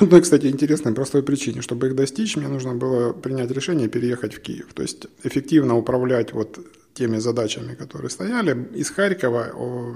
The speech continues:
не получилось. У меня была мысль как бы быть удалённо, да, хедом. Ну, в Украине это не так просто, да, то есть вот управлять организацией, не, не будучи в центре,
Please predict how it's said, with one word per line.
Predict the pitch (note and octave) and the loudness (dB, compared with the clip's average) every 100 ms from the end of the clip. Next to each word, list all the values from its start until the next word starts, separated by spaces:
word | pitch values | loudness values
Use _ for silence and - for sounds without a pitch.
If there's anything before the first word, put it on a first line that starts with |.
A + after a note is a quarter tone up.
| B2+ | -12
не | C#3 C#3 C3+ C#3+ C3+ C3+ C3+ C3+ C3 B2+ C3 C#3+ C#3+ | -10 -10 -8 -8 -6 -6 -4 -4 -6 -6 0 0 2
получилось. | B2+ B2 A#2+ - - - - - - - - - | 2 0 -4 -8 -12 -16 -16 -16 -14 -14 -16 -6
У | C#3+ | 2
меня | C#3+ | 4
была | C3+ B2+ | 6 4
мысль | A#2 A#2+ A#2 G#2 | 4 2 -2 -6
как | - A2+ | -10 -10
бы | G#2+ A2 A2 A2 - - - C3+ B2 - - - - - _ _ _ _ _ - | -6 -4 -4 -4 -6 -10 -12 -14 -18 -20 -20 -20 -20 -20 _ _ _ _ _ 0
быть | A#2+ A#2+ | 0 0
удалённо, | A2+ A#2+ A#2 G#2+ G#2+ A#2 - - - | -2 0 0 -2 -4 -8 -16 -20 -16
да, | A2+ B2 | -12 -10
хедом. | - B2+ A2+ A2+ A2 - - - - - - - | -6 -4 -4 -6 -8 -16 -20 -20 -20 -20 -16 -6
Ну, | C#3+ C#3 | -2 -2
в | C3 B2+ B2 | -2 -6 -6
Украине | B2 C3 C#3 C#3 B2 | -4 -2 -2 -2 -4
это | A#2+ | -6
не | A#2 A#2 | -6 -6
так | A2 - | -6 -6
просто, | A#2+ A2 - - B2+ | -6 -8 -8 -12 -12
да, | - - - C#3+ | -12 -12 -14 -16
то | - | -18
есть | - - | -18 -18
вот | - - | -18 -14
управлять | B2 A#2+ A#2 A2 - - | -6 -6 -6 -10 -14 -12
организацией, | A#2+ A#2 A#2+ A#2 A2 - B2 | -10 -6 -6 -6 -8 -12 -14
не, | B2 B2+ B2 B2 | -12 -8 -6 -4
не | C3+ C3+ | 0 0
будучи | A#2+ B2+ A#2 A2+ - | 0 -2 -4 -4 -4
в | G#2 | -6
центре, | - A#2 A2 A2+ A2 | -4 -6 -4 -4 -4